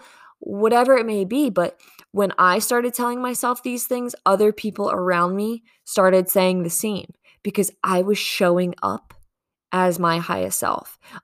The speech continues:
I was showing up as the Link that truly believes that I am beautiful and that I am kind and strong and happy and a good person and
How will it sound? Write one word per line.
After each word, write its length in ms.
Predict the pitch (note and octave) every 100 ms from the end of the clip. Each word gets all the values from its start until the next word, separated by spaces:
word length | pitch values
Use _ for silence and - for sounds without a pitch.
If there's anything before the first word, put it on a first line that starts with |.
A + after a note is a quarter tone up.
| -
I 200 | F#3+ G#3
was 100 | A3
showing 380 | - G3+ F#3+ F#3+
up 120 | -
as 160 | F3+ -
the 100 | F3+
Link 280 | F#3 F#3 F3+
that 180 | F3
truly 340 | - G#3+ A3+ A3+
believes 460 | G3 F3+ G3+ F#3+
that 200 | E3+ - -
I 80 | E3
am 220 | D3+ G3
beautiful 440 | - - - F2
and 140 | - F3
that 80 | E3+
I 80 |
am 160 | F3 F#3
kind 500 | - F3+ F#3+ E3+ -
and 120 | F3 E3
strong 640 | - F3 F3+ F#3+ D#3 D3+
and 140 | E3+
happy 540 | E3+ - F#3 F#3+ E3+ -
and 100 | E3+
a 60 |
good 240 | E3 F#3 -
person 480 | - F#3+ - E3+ D#3
and 180 | E3